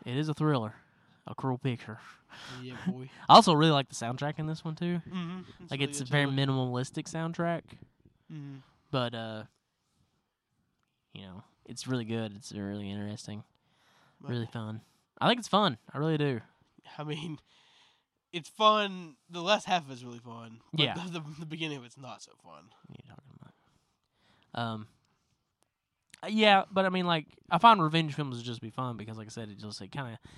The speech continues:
Speaker 1: you know, in reality, revenge is not the best way to go. You know, you should, you should get, you know.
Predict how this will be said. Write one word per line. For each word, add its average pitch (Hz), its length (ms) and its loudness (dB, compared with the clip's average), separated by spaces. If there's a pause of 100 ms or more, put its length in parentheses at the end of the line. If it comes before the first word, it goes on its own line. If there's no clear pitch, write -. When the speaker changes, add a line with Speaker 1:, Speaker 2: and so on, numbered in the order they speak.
(400)
Speaker 1:
you 180 200 -4
know, 113 240 -6
in 160 160 2
reality, 185 540 8
revenge 135 400 0
is 117 80 -8
not 117 160 -6
the 113 60 -12
best 110 220 -8
way 110 100 -12
to 101 80 -20
go. 98 400 -14 (380)
You 101 160 -10
know, 95 220 -10 (480)
you - 120 -12
should, 113 220 -12
you 113 80 -18
should 113 160 -16
get, 104 240 -10 (180)
you 95 120 -16
know. 87 220 -16